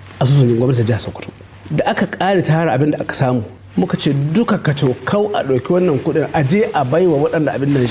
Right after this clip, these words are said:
shafa. Ba ma muka ce a ɗauki wani abu a ajiye don gyara gobar da aka yi a kasuwar Sokoto ba. A'a, muka ce duka wannan a ɗauka a je a ba waɗanda abin ya shafa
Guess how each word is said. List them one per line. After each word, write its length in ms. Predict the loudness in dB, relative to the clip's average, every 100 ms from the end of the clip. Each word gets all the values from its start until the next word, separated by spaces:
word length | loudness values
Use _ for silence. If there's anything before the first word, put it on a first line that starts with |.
| -2
shafa. 160 | -6 -10 -12 -12 -12 -12 -14 -18 -20 -20 -20 -20 -2 0
Ba 120 | 2
ma 120 | 4
muka 240 | 4 2 2
ce 120 | 2
a 80 | 2
ɗauki 220 | 0 2
wani 140 | 0
abu 180 | 0 -2
a 180 | -2 -2
ajiye 220 | 2 2
don 420 | 4 4 2 0 -6 -14 -12 -2
gyara 460 | 2 4 2 0 -6 -18 -20 -12 -6 -6 -6 -8 -2
gobar 400 | 2 2 2 2
da 120 | 0
aka 140 | 0
yi 140 | -2 -2
a 60 | -4
kasuwar 260 | -2 0
Sokoto 200 | 0 0
ba. 60 | 0
A'a, 240 | 2 0 -2
muka 180 | -4 -2
ce 120 | 0
duka 260 | 2 2 2
wannan 240 | 2 2 0
a 20 |
ɗauka 240 | 0 -2 -6 -14 -8 -2
a 80 |
je 120 | 0 0
a 100 | 0
ba 320 | 0 -2 -6 -12 -20 -20 -20 -10 0
waɗanda 300 | 2 4 2
abin 140 | 2
ya 60 | 2
shafa 300 | 0 -2